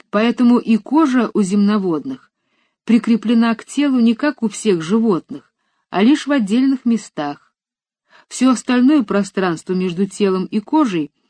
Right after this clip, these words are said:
занято лимфатической жидкостью.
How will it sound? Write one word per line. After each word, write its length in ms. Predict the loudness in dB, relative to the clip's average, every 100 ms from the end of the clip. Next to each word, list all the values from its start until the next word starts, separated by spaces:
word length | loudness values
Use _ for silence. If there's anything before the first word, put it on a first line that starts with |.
| _ _
занято 500 | -6 -2 0 0 0
лимфатической 880 | -2 -2 -4 -4 -4 -4 -8 -4 -4
жидкостью. 800 | -2 -6 -6 -12 -14 -12 -12 -12